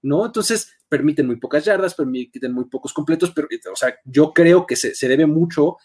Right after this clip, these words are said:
al trabajo que hace la frontal, ¿no? O sea, sin quitarle mérito a, a la, a la secundaria, pero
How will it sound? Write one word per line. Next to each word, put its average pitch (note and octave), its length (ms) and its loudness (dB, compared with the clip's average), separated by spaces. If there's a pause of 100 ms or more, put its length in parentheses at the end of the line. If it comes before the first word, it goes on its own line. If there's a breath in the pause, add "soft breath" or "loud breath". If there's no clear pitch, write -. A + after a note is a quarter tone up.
(140)
al G#2+ 280 -8
trabajo C3 460 -2
que B2+ 80 -2
hace B2 160 -4
la B2 100 -2
frontal, D#3 460 2
¿no? D#3 140 0
O - 20 -4
sea, D#3 120 -4
sin D3 180 -8
quitarle G3 340 2
mérito F#3 320 2
a, C#3+ 100 0
a C3+ 80 -2
la, B2 140 2
a A#2+ 140 -4
la A2+ 160 -2
secundaria, D#3 520 0
pero A#2+ 160 -2